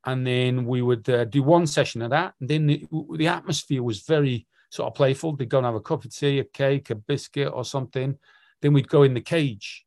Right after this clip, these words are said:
and we'd play thirteen aside. So the stuff we've just done was all the skill stuff. So that's like a prep for the next session. The next session is not like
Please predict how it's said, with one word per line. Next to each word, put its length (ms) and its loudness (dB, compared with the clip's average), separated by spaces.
and 120 -4
we'd 180 -2
play 400 2
thirteen 500 4
aside. 380 0
So 80 -4
the 100 -2
stuff 360 0
we've 180 -4
just 360 2
done 360 4
was 180 -4
all 220 6
the 80 2
skill 360 2
stuff. 540 -6
So 180 -4
that's 240 2
like 200 2
a 60 -2
prep 340 -2
for 100 -10
the 80 -4
next 220 -8
session. 260 -6
The 60 -8
next 280 -6
session 320 -4
is 120 -6
not 160 -8
like 240 -6